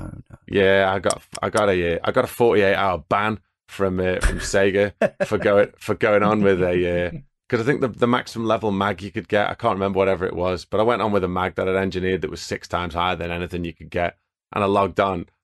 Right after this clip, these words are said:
Speaker 2: and then it logged me straight off, and then I had an email, and it was from Sega, and it
Speaker 1: Oh
Speaker 2: basically
Speaker 1: my
Speaker 2: said,
Speaker 1: goodness.
Speaker 2: "Don't do that again. You're not coming on for forty-eight hours." And I was like, it felt like the, the world was, do you know what I mean? Like, you imagine, I'm
Speaker 1: You were
Speaker 2: like
Speaker 1: being
Speaker 2: twenty.
Speaker 1: spied on.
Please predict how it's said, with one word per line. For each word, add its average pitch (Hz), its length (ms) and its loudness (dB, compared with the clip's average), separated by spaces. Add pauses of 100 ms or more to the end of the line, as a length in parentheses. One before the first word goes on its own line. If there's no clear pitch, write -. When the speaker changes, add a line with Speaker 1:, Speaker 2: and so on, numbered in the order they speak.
(200)
Speaker 2:
and 92 140 0
then 87 100 -2
it - 80 -6
logged 92 220 -2
me 87 60 -4
straight 87 340 -2
off, 85 380 -6
and 90 140 -6
then 82 140 -6
I 92 160 -2
had 90 160 0
an 85 100 -2
email, 92 560 -2
and - 100 -12
it - 40 -8
was 110 80 -8
from 98 140 -8
Sega, 92 520 2
and 90 80 -4
it - 140 -8
Speaker 1:
Oh 147 60 0
Speaker 2:
basically 156 300 2
Speaker 1:
my 101 180 0
Speaker 2:
said, - 140 -8
Speaker 1:
goodness. - 460 -6 (220)
Speaker 2:
"Don't 120 180 2
do 95 80 -2
that 90 160 2
again. 85 400 -2 (180)
You're 92 160 -4
not - 120 -12
coming 92 180 0
on 87 80 -2
for - 140 -14
forty-eight 82 320 -2
hours." 80 480 -8
And 92 80 -10
I - 20 -4
was 95 100 -6
like, 87 300 0 (640)
it - 100 -6
felt 127 220 0
like 98 220 0
the, 101 100 -2
the 90 160 -2
world 104 340 4
was, 98 120 -4 (120)
do - 100 -6
you - 20 0
know 131 100 2
what 131 140 2
I 139 40 4
mean? 110 120 2
Like, 95 180 -2
you 104 60 0
imagine, 107 460 -2 (340)
I'm - 60 -6
Speaker 1:
You 104 40 0
were 104 60 4
Speaker 2:
like 110 80 0
Speaker 1:
being 107 160 4
Speaker 2:
twenty. 107 240 2
Speaker 1:
spied 107 240 -2
on. 95 180 -2